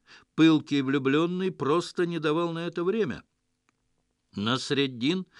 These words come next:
безуспешно пытался забиться под обрезки кож для чувяков, а Оболенский, подвывая и матерясь,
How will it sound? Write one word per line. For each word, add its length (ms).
безуспешно 840
пытался 500
забиться 640
под 420
обрезки 720
кож 520
для 420
чувяков, 720
а 260
Оболенский, 800
подвывая 760
и 180
матерясь, 800